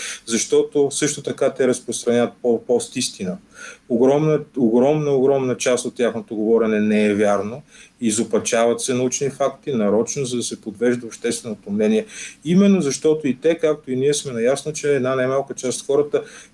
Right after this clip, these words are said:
не са ориентирани. Държавата издъхва в момента за, а,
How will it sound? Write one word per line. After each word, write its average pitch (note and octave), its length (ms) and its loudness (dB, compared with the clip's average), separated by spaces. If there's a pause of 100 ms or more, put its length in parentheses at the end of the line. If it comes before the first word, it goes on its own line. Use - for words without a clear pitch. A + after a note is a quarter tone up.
не A2+ 160 2
са D3 320 2 (120)
ориентирани. A2 800 0 (520)
Държавата A#2+ 920 2
издъхва G#2+ 880 0 (360)
в D3+ 220 2
момента D#3+ 680 2 (140)
за, D#3 540 4 (720)
а, D3+ 280 -6